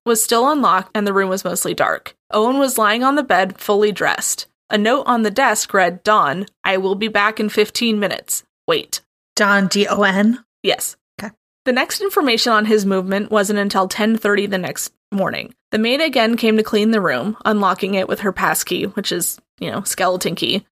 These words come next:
Speaker 2: Mm-hmm.
Speaker 1: But this only worked when the door was locked from the outside. When she entered, she found Owen sitting in the dark, silently. The phone rang, and he picked up. After a moment of listening, he said, "No, Dawn, I don't want to eat. I'm not hungry.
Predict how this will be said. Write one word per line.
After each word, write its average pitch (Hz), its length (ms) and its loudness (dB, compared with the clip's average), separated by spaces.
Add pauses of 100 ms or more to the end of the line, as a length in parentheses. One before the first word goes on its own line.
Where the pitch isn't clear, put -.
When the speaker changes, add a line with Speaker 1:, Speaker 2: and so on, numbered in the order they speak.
Speaker 2:
Mm-hmm. 196 320 0
Speaker 1:
But - 160 0
this 320 160 0
only 370 240 2
worked 277 300 2
when 269 100 6
the 247 80 6
door 226 240 4
was 220 160 4
locked 190 240 2
from 196 160 0
the - 140 -2
outside. - 640 0 (220)
When 226 120 2
she 247 200 0
entered, 220 400 0
she 247 160 0
found 220 340 0
Owen 214 340 2
sitting 220 340 2
in 233 120 0
the 240 80 0
dark, 170 460 0
silently. 175 680 -4 (640)
The 220 80 0
phone 247 300 0
rang, 202 420 0 (140)
and 196 120 -4
he 190 80 0
picked 196 320 -2
up. - 220 -2 (200)
After 226 320 0
a 262 80 4
moment 247 280 4
of 269 100 0
listening, 202 420 0
he 202 140 -6
said, 185 400 0
"No, 247 260 2
Dawn, 180 460 2
I 202 120 2
don't 208 240 0
want 202 200 0
to - 120 -8
eat. - 300 -6
I'm 185 140 -2
not 185 260 0
hungry. 196 500 -4